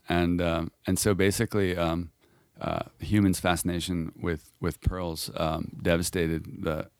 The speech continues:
oyster populations around the world. Um, and, uh,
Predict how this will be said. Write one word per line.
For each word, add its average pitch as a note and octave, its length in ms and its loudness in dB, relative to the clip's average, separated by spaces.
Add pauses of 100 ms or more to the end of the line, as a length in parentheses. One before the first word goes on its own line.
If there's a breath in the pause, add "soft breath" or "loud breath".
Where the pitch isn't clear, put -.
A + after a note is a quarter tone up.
(160)
oyster - 260 -4
populations E2+ 600 -4
around E2 220 -2
the F#2+ 60 -4
world. F#2 280 -4 (600 soft breath)
Um, E2+ 360 -2 (680 soft breath)
and, E2 300 0
uh, D2 360 -2